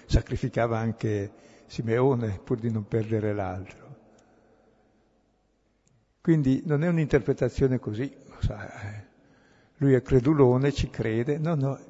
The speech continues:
è un'interpretazione che cambia la storia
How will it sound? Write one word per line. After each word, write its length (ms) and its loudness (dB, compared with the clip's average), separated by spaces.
è 100 -2
un'interpretazione 840 2
che 120 -4
cambia 300 -2
la 100 -4
storia 560 -12